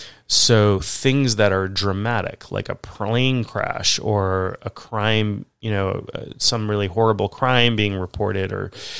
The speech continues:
uh, you know, something like that, those, those stick out to us because they're dramatic. And so people that are exposed to news about those things, um, tend to overestimate the occurrence of,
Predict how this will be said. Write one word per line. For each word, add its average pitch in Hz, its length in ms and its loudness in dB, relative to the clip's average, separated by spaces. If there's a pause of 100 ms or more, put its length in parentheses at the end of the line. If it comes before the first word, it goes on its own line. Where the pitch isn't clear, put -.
(340)
uh, 110 160 -4
you 127 160 -4
know, 101 120 0
something 131 400 2
like 101 200 0
that, 104 220 2
those, 143 480 4
those 143 220 4
stick - 300 2
out 123 240 4
to 101 140 0
us 95 220 2
because 104 320 -4
they're 95 140 -4
dramatic. 95 680 0 (480)
And 113 180 0
so 104 360 4
people 127 280 -4
that 113 120 4
are 98 140 2
exposed 110 680 2
to 95 80 0
news 135 340 2
about 98 220 2
those 95 240 -4
things, 92 560 -4 (160)
um, 98 480 -4 (800)
tend 123 420 -2
to 107 540 0 (320)
overestimate 113 2000 -4
the 101 100 -4
occurrence 113 460 -2
of, - 260 -14